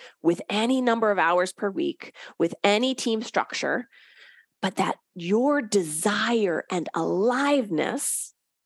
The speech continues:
from that place seated in your full power might be guiding you towards something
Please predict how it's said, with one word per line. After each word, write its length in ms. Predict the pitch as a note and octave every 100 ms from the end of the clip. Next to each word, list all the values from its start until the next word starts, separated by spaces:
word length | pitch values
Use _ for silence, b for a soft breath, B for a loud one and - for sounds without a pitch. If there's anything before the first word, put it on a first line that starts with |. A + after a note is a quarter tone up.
| -
from 300 | G#3+ A#3+ A#3+
that 200 | G#3+ -
place 340 | F#3+ D#3+ F3
seated 480 | - - A3+ G#3+ F#3
in 180 | F#3 F3
your 160 | D#3+
full 240 | E3+ D#3 D#3+
power 640 | - C#4 C#4 F#3 E3+ F3+ B B B
might 340 | F#3 A3+ C4+
be 200 | C#4 C4 -
guiding 500 | - C4 D4 D4+ C#4
you 240 | C#4 B3 - - - A#4 C5+
towards 760 | F#4 F#3 E3+ E3+ A3+ - - - _ _
something 1000 | - - - D4 D4 - - D4+ D4+ D4+